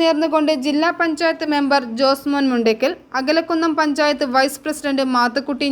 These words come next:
ഞായർകുളം, പഞ്ചായത്ത് സ്റ്റാൻഡിംഗ് കമ്മിറ്റി അംഗങ്ങളായ ശ്രീലത ജയൻ, ജേക്കബ് തോമസ്, ജാൻസി ബാബു, ബ്ലോക്ക് പഞ്ചായത്ത് മെമ്പർ അശോക് കുമാർ പൂതമന, മുൻ പഞ്ചായത്ത്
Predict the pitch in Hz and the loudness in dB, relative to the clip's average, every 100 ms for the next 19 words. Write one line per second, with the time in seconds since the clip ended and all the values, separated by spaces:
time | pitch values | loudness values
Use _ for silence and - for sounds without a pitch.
0 | 254 233 220 214 294 - - - - - | 0 0 0 -2 -2 -8 -20 -20 -20 -20
1 | _ 302 294 302 320 320 339 - 311 311 | _ 2 2 4 2 0 -4 0 0 0
2 | 320 311 311 311 302 294 285 285 277 285 | -2 -2 -2 -2 -2 0 2 4 4 0
3 | 285 277 269 262 269 262 269 285 320 247 | -2 -2 0 2 0 0 0 0 -2 -8
4 | 233 269 269 285 277 269 254 320 - - | 0 0 2 -2 0 0 2 0 -2 -10
5 | 254 269 285 277 330 262 254 226 285 - | 0 2 4 2 0 4 4 4 0 -4
6 | - - _ - 302 320 370 381 359 339 | -20 -20 _ -6 2 2 2 0 0 2
7 | 370 359 339 330 311 311 269 254 311 311 | 2 2 0 2 2 2 2 0 0 0
8 | 320 294 302 294 277 277 262 233 240 370 | 0 2 2 0 -2 0 0 0 0 -2
9 | - _ _ _ - 320 330 339 330 339 | -14 _ _ _ -4 -2 4 4 4 4
10 | 330 359 | 2 2